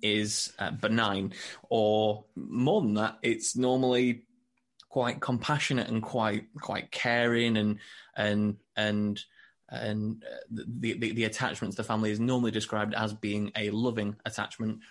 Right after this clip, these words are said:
rather than a, a hateful uh, attachment. So they're giving premonitions of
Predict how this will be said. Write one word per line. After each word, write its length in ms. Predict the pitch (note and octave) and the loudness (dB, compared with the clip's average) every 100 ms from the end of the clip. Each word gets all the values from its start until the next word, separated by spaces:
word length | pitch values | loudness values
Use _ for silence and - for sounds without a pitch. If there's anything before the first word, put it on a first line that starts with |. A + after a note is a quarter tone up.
| _ | _
rather 380 | A2+ G#2+ G#2+ G#2+ | -2 0 0 -2
than 400 | A2 G#2 G#2 G#2+ - | 0 2 2 0 0
a, 300 | G#2 G#2 G#2+ | 0 0 -2
a 80 | A2 | -4
hateful 480 | A#2 D3+ - F#2+ - _ _ - | 0 -2 -2 -8 -8 _ _ -8
uh, 300 | C#2 B1 - | -6 -4 -6
attachment. 600 | - - - - G#2 G#2 - - - | -4 -2 -4 0 -2 -2 -8 -18 -4
So 180 | G#2+ | -2
they're 140 | G#2 G#2+ | 0 -2
giving 360 | A2 G#2+ G#2 | -2 0 0
premonitions 920 | G#2 - A2+ A2 A2+ - A2 G#2+ G#2+ - | -2 -2 2 2 0 0 0 2 0 -2
of 380 | A2+ G#2 G#2 G#2 | -2 0 0 -4